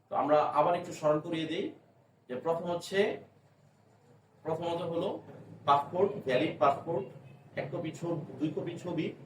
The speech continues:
আর তৃতীয় নাম্বার হচ্ছে, আহ, ব্যাংক স্টেটমেন্ট, চতুর্থ নাম্বার ব্যাংক সলভেন্সি এবং পঞ্চম নাম্বার হচ্ছে পেশার প্রমাণ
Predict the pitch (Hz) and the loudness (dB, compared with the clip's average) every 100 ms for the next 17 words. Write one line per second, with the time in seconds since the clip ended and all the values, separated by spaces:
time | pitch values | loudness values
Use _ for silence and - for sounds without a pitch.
0 | - - - - - - - - - - | -20 -20 -20 -18 -16 -16 -18 -12 -10 -10
1 | - - 185 180 165 170 165 - 170 170 | -14 -4 0 2 2 2 2 -2 -2 -2
2 | 165 - - - 139 120 117 139 - 135 | -2 -8 -16 -4 2 4 4 0 -6 4
3 | 147 151 - - 180 - 170 208 - - | 4 4 -2 -6 -6 0 2 2 -2 -10
4 | 170 165 170 165 160 156 135 143 - 160 | -8 -8 -2 0 2 2 2 0 -2 -2
5 | 156 160 196 208 - - _ _ - - | -2 -4 -4 -4 -4 -14 _ _ -2 0
6 | - - - - _ - 151 160 208 190 | 0 -2 -6 -16 _ -12 -2 0 0 0
7 | 185 185 180 - 202 226 - - - - | 2 2 0 0 4 4 2 -4 -20 -6
8 | 151 - 180 180 - 123 - - - | -4 2 2 2 2 2 0 -2 -6